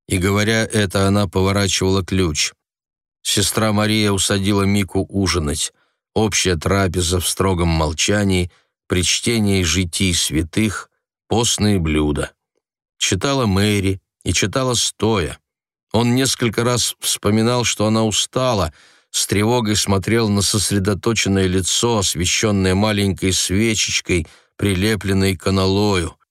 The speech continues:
После всех в уже опустевшей трапезной села есть она сама и указала ему на табурет около себя. «Я тебе не успела рассказать еще о папе»,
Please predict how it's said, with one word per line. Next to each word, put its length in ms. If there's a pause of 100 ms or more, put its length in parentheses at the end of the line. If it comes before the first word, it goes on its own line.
(580)
После 360
всех 540
в 40
уже 240
опустевшей 720
трапезной 800 (400)
села 380
есть 420
она 200
сама 480 (460)
и 60
указала 560
ему 260
на 160
табурет 540
около 320
себя. 520 (1200)
«Я 180
тебе 240
не 140
успела 460
рассказать 640
еще 360
о 80
папе», 500